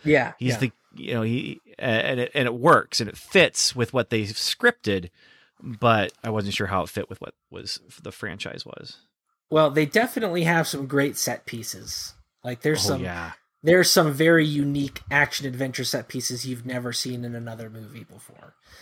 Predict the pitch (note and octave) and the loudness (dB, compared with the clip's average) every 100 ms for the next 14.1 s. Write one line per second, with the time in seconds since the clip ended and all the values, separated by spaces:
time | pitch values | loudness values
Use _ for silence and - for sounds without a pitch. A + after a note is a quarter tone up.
0 | - - - - - - C3+ B2 A2 G#2 | -20 -20 -20 -20 -12 -6 -2 -2 -4 -12
1 | - _ _ C3+ C3 - A2 F#2+ - - | -20 _ _ -6 -6 -6 -10 -10 -18 -20
2 | - _ _ _ - G#2+ - C3 - B2 | -20 _ _ _ -6 -4 -4 -2 2 4
3 | B2 C3 - - A2+ A2 - C3 - - | 4 4 2 2 2 2 -2 -4 -4 -6
4 | B2+ B2 C#3+ C3 A#2+ B2+ A#2+ A#2 G#2+ B2 | -4 -2 2 4 6 4 4 0 -2 0
5 | G2+ G#2+ G#2 - G2+ F2 A#2+ A2+ A2 G#2 | 2 2 0 0 -4 -2 0 2 2 0
6 | F#2 _ _ _ _ - A2+ A#2+ A2+ A2+ | -4 _ _ _ _ -16 -2 4 4 4
7 | G#2 G2+ - G2+ F#2+ F#2+ F#2 F2+ F#2+ F2+ | 2 -2 -4 -6 -4 -4 -4 -6 -6 -6
8 | F2+ E2+ - _ - F#2+ - _ _ _ | -8 -8 -12 _ -12 -12 -12 _ _ _
9 | _ - A2 F2+ - C3 C3+ D3+ - _ | _ -8 -4 -4 -2 2 4 2 -4 _
10 | _ _ - D3 E3 F3 D#3+ - D#3 A2+ | _ _ -8 -2 0 0 -2 0 0 2
11 | G#2+ - - - E3+ F3 C3 F#2+ E2 _ | -2 -4 -8 -6 -2 0 0 -2 -6 _
12 | - A#2+ - G2+ B2+ A#2 C#3+ C3+ - C#3+ | -2 -2 -2 -6 -4 -4 -2 -4 -4 -4
13 | C3 E3 - F#3+ E3 A#2+ A2 G#2 G2+ G2+ | 0 -2 0 -2 4 4 4 2 0 -2